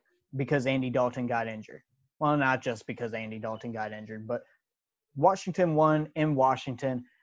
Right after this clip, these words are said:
I'm going to pick the Cowboys because the Cowboys do not want to say they are tanking. Uh, the Cowboys think that they have a legitimate shot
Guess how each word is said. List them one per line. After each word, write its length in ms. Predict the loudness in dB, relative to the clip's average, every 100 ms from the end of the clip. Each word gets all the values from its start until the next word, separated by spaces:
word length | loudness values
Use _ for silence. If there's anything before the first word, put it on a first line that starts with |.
| _ _
I'm 200 | -2 0
going 220 | 4 4 4
to 100 | 0
pick 240 | 0 0
the 80 | 0
Cowboys 640 | 6 8 8 6 4 4
because 400 | -2 0 2 2
the 80 | 0
Cowboys 680 | 0 4 4 6 4 2 -2 _
do 120 | 2 2
not 320 | 4 0 0
want 300 | 2 2 2
to 300 | 0 0 0
say 420 | 0 2 2 2 -2
they 200 | -4 -2
are 220 | -4 -6
tanking. 480 | -8 -8 -6 -8 -8 _ _ _ _ _
Uh, 240 | 2 4
the 120 | 2 -2
Cowboys 760 | 6 6 8 8 8 6 0 -2
think 200 | -2 2
that 180 | 0
they 80 | 2
have 160 | 0 0
a 40 |
legitimate 680 | 0 0 2 4 4 4 0
shot 340 | 2 4 4